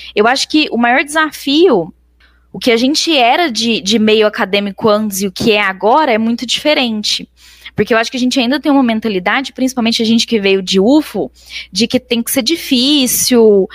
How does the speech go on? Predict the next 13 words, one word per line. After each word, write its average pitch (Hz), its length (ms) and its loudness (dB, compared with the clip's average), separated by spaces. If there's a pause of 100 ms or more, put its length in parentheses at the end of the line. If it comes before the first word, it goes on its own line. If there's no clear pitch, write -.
(240)
é, 190 600 0 (180)
de 220 140 -2
que 240 80 0
o 226 40 2
professor 247 460 0
é 226 80 2
aquele 240 260 -4
que - 120 -12
passa 240 240 -4
aquele 247 200 0
tanto 233 320 -2
de 214 140 -6
disciplina. 214 1120 0